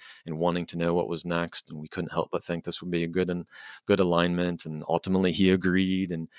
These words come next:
it was a beautiful, uh, a beautiful synergy that we released the book in September, announced that he would be our, our life coach, and literally released, uh, started the Refocus coaching workshops in January of twenty twenty-two.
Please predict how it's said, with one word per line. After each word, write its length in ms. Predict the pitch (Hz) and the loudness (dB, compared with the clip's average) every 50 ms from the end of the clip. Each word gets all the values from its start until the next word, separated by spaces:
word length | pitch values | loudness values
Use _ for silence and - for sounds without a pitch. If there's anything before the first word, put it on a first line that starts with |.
| - - - - _ | -20 -20 -20 -10 _
it 60 | 95 | -4
was 120 | 95 87 | -2 -2
a 40 | 95 | -2
beautiful, 720 | 87 92 98 101 101 90 - 101 98 95 92 90 90 90 87 - - - | -2 2 4 4 4 2 2 2 2 2 2 2 0 -2 -6 -12 -12 -8
uh, 240 | 85 80 80 80 - - | -6 -6 -6 -6 -8 -8
a 80 | - 85 | -8 -10
beautiful 460 | - - 90 90 90 87 - - 85 | -6 -2 0 0 0 0 -2 -4 -2
synergy 600 | - - - 90 87 85 82 80 82 82 82 82 | -2 0 2 2 2 2 0 0 -2 -2 -4 -2
that 180 | 80 82 - - | -4 -6 -6 -6
we 320 | 82 82 82 85 85 - _ - - - - _ | -4 -4 -2 -2 -4 -6 _ -18 -20 -20 -12 _
released 380 | 101 101 98 98 104 98 - - | 0 0 2 2 2 2 2 0
the 80 | 95 | 0
book 240 | 85 92 90 - - - - | 0 0 0 0 -4 -14 -12
in 120 | - 87 | -10 -4
September, 680 | 82 - - 78 - - - 90 87 85 87 85 85 87 - | -4 -4 -4 -4 -6 -4 -4 -4 -2 0 2 2 2 0 -2
announced 640 | - 90 90 90 87 87 87 90 85 - - - - | -2 -2 0 4 4 4 4 4 2 0 -2 -2 -4
that 140 | 85 - | -6 -6
he 120 | - - 85 | -4 -4 -2
would 140 | 82 85 80 | -2 -2 -2
be 320 | 85 87 87 85 85 85 - | -2 -2 0 0 -2 -2 -2
our, 340 | - 85 87 85 82 80 - _ _ _ - - - _ | -2 0 0 0 -2 -6 -10 _ _ _ -20 -20 -6 _
our 120 | - 87 | 0 2
life 280 | 85 85 82 85 82 - | 4 4 2 2 0 -2
coach, 460 | - 90 85 80 78 - - - - - | -4 -2 -2 -2 0 -2 -2 -2 -2 -6
and 300 | 87 82 80 78 78 - - _ | -10 -10 -8 -10 -12 -14 -16 _
literally 540 | - 92 87 92 90 95 92 87 85 85 85 | -10 0 2 2 4 4 4 4 4 2 2
released, 600 | 82 82 82 80 80 82 - - - - - - _ _ - - - - _ _ - | 2 0 0 0 -2 0 0 -2 -2 -4 -6 -10 _ _ -20 -20 -20 -20 _ _ -14
uh, 180 | 73 76 76 | -14 -12 -8
started 400 | 76 - - - 87 85 80 78 | -4 -4 0 2 2 2 2 2
the 60 | 80 80 | 0 0
Refocus 540 | 82 82 80 - 85 80 - - 82 - | 0 -2 -2 0 -2 -2 -2 -2 -6 -6
coaching 540 | - - 92 82 - - 82 80 78 80 78 | -4 -4 -6 -4 -2 -2 -2 -2 -2 -4 -2
workshops 560 | 78 85 85 - - - 85 82 78 - - - | 0 -2 0 0 -2 -4 -2 -4 -4 -4 -4 -6
in 180 | 82 80 80 | -4 -6 -4
January 580 | 78 82 85 82 82 78 78 78 78 78 80 80 | -4 -2 0 0 0 0 -2 -4 -2 -4 -4 -4
of 100 | 80 - | -6 -8
twenty 280 | - - 87 82 82 78 | -8 -8 -6 -6 -6 -8
twenty-two. 520 | - - - 87 87 85 - - - - | -8 -8 -8 -10 -8 -10 -10 -10 -12 -14